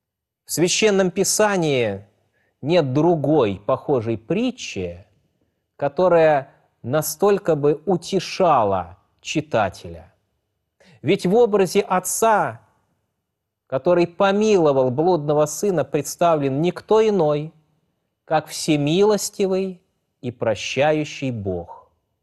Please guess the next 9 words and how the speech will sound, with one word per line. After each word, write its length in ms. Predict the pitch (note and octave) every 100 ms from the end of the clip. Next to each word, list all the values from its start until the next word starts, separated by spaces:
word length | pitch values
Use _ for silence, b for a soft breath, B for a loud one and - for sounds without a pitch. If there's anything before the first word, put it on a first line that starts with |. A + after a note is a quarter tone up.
| _ _ _ b b
Бог, 320 | A2 D#3+ A3+ -
который 420 | F#3+ G#3 G3+ G3
не 200 | G3 G#3+
желает 680 | F3+ G#3 F#3+ E3 A#2+ F#2+ -
смерти 880 | - C3 F#3 F3+ - E3 D#3 D3 _ _ _ _ _ _
ни 160 | B2+ F#3+
одному 520 | F#3+ F3 F3 F3 E3+
из 160 | D#3 C#3
грешников. 720 | C3 A2+ F#2 - F2 -